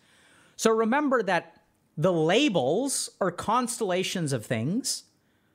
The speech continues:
but the thing does not necessarily mean that you have the label. Okay? So for example, in depression,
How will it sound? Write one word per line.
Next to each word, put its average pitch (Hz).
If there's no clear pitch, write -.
but 196
the 185
thing 269
does 202
not 214
necessarily 196
mean 185
that 165
you 160
have 139
the 120
label. 85
Okay? 139
So 202
for 202
example, 185
in 226
depression, 196